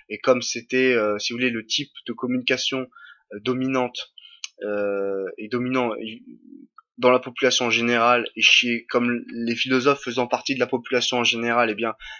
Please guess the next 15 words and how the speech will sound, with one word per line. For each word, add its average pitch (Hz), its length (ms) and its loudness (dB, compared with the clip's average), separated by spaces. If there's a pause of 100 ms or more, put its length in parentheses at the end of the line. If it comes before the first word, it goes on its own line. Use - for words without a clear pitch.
(100)
les 120 80 -4
philosophes 131 560 2
en 117 60 -2
général 117 420 4
avaient 104 200 -2
plutôt - 360 -4
tendance 120 500 0
à - 40 -6
s'appuyer 117 420 -4
sur 107 180 -4
ce - 60 -2
qu'ils 98 180 -12
voyaient, 104 480 2 (300)
comme 110 340 -4
la, 113 140 -2